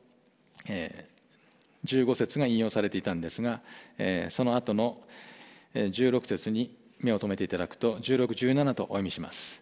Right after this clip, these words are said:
Jeremiah chapter thirty-one, verses sixteen and seventeen。主はこう言われる。あなたの泣く声、あなたの目の涙を止めよ。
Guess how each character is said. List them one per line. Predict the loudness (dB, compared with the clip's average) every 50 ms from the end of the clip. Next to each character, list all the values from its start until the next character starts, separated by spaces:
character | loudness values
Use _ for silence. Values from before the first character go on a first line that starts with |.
| _ _ -2 2
Jeremiah | 4 6 6 6 4 2
chapter | 2 -2 -2 0 -2 0
thirty-one, | 2 2 2 2 4 2 2 2 2 2 2 2
verses | 0 0 0 -2 -4 -2
sixteen | -4 -6 -4 0 2 2 2 2 2 0
and | -2 2
seventeen。 | 2 0 2 2 -2 -2 -2 -2 -2 -4 -8 -14 -18 -20 -20 -18 -8 -6 0 4
主 | 6
は | 6 6 4
こ | 4 4 6 6
う | 8
言 | 8
わ | 6 4
れ | 2 0
る。 | -2 -4 -10 -12 -18 -20 -20 -20 -20 -20 -14 -2 2
あ | 4 6
な | 6 6
た | 6 6
の | 6
泣 | 6 4 2 0 -2
く | -6
声、 | 2 4 4 4 4 0 -6 -16 -20 -20 -20 -18 -6 2
あ | 4 6
な | 6 6
た | 6 6
の | 6 6 6
目 | 6 6 8
の | 6 6
涙 | 6 6 4 4 4 4 4
を | 4 4 2
止 | 2 2
め | 2 2
よ。 | 2 0 -4